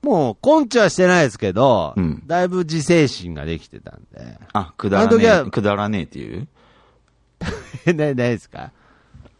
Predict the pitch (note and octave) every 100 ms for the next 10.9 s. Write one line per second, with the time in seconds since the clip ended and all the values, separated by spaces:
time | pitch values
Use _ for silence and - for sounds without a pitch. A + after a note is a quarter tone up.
0 | _ _ _ _ _ _ _ _ - B2+
1 | C#3 D3 D3 C#3+ A2 - _ _ - B2+
2 | B2 B2+ B2 G2+ F#2 F2 F2 E2+ F2 D#2+
3 | - _ _ _ _ _ _ _ _ _
4 | - F2 A#2+ G3 F#3 F#3 E3+ A2 A2 G#2+
5 | A2 A2+ A#2 G#2 G#2 E2 D#2 - F#2 F#2
6 | F#2 F#2+ E2+ - D2 D2 - - A#3+ C#4
7 | - - - - G#3+ G#3+ G#3 G#3 C3+ -
8 | G2+ G2+ F2+ D#2+ E2 - - - - -
9 | - B3+ A#3 G3+ E3 - D3 F3 E3+ F3+
10 | - D#3+ A2+ F#2 C3+ - E3 F3